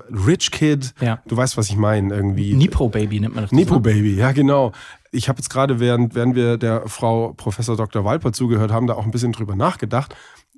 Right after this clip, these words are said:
Speaker 1: Mir fällt niemand ein.
Speaker 2: Sagen wir mal so, die meisten wahrscheinlich kommen eher aus schwierigen Verhältnissen, weil, äh, es gibt ja diesen <laughs> sehr platten Spruch, äh,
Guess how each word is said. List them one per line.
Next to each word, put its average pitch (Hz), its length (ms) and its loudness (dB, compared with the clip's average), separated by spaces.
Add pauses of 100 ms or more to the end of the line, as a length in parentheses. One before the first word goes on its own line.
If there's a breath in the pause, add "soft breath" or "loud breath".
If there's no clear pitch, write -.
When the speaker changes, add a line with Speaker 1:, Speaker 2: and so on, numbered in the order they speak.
(160)
Speaker 1:
Mir 107 300 0
fällt 139 380 -4
niemand 113 560 -2
ein. 90 360 -12
Speaker 2:
Sagen 127 200 0
wir 135 80 2
mal 123 100 4
so, 123 140 2
die 127 100 2
meisten 117 680 2 (100)
wahrscheinlich 107 600 -2
kommen 104 260 0
eher 101 120 0
aus 101 100 -2
schwierigen 113 300 -2
Verhältnissen, 110 500 0
weil, 104 220 -2
äh, 104 140 -2
es 104 120 -6
gibt 120 160 -2
ja 120 60 2
diesen 117 340 2
<laughs> - 220 -2
sehr 113 220 -2
platten - 520 -4
Spruch, 127 380 -4
äh, 113 160 -2